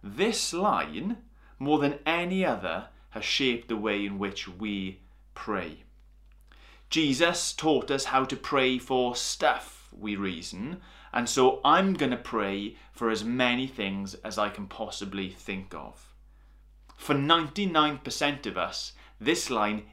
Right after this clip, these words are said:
is prayer. And maybe that is what's made unpacking the rest of the Lord's Prayer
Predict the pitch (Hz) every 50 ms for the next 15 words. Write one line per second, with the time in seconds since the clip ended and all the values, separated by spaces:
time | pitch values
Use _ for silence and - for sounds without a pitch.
0 | - - - - - - 156 160 165 151 127 101 92 - - - - - - -
1 | - - - - - - - - - - 101 90 80 - - - - - - -
2 | - - - - - - - - - - - - - - - - - - - -
3 | - - - - - - 127 147 156 175 196 226 240 220 - 127 120 107 117 139
4 | 160 190 196 190 185 147 143 139 139 - - 127 120 117 107 104 104 104 101 95
5 | - - - - - - - - - - 151 151 160 165 156 - - 151 135 -
6 | - 139 135 127 123 117 123 123 113 - - - 147 120 113 113 110 107 104 101
7 | 101 98 - - - 98 92 92 90 90 90